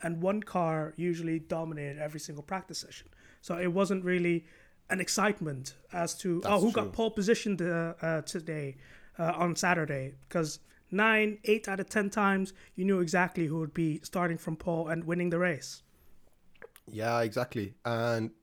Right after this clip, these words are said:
Speaker 2: the fact that this year it's like, we thought that everything would be clear from the first race. No, it just throws us, it was just more question marks, basically. Lewis did an amazing job,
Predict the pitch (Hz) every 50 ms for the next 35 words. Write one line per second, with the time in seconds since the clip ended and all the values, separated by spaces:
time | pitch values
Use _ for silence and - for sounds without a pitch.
0 | - - - 117 - - 139 143 135 - - 117 98 - - 123 117 - - -
1 | 127 127 123 117 104 104 - - 113 104 98 - - _ _ _ - 143 - -
2 | 156 143 - 131 131 127 123 135 - 131 127 127 123 127 120 - - - 117 120
3 | 120 - 131 123 117 - 123 123 120 - - 127 123 127 - - - - - -
4 | - _ _ _ - 123 110 107 104 101 - - 104 - - _ - - - -
5 | 123 117 117 107 117 110 - - - _ _ - 143 139 135 151 151 - 156 147
6 | 139 139 - 131 131 - - 160 147 123 101 98 - - 107 101 - - - -
7 | 92 95 95 - _ _ _ _ _ - 120 127 120 120 107 - - 113 104 107
8 | 98 101 104 101 101 101 104 110 107 98 98 101 95 - 92 90 95 104